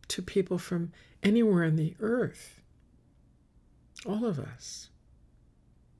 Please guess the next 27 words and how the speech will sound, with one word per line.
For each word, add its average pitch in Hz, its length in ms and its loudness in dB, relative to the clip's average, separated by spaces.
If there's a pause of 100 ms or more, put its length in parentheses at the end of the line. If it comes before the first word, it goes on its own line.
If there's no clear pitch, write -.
(960)
So 196 340 8
when 160 280 4
I 175 60 8
look 185 200 6
at - 140 0
the 160 340 2
news, 175 500 4
another 160 380 2
area 151 320 2
of 151 80 -2
the 160 100 -4
world 156 280 0
that 147 160 0
is 143 180 0
in 143 140 0
distress 139 520 -2
today 143 400 -2
might 147 320 0
be 147 240 0 (380)
Palestine 214 680 2
and 147 120 2
Israel 123 680 -2 (920)
fighting 196 720 2 (1400)
over 180 160 4
the 175 80 6
next 190 280 2
breath. 202 680 -4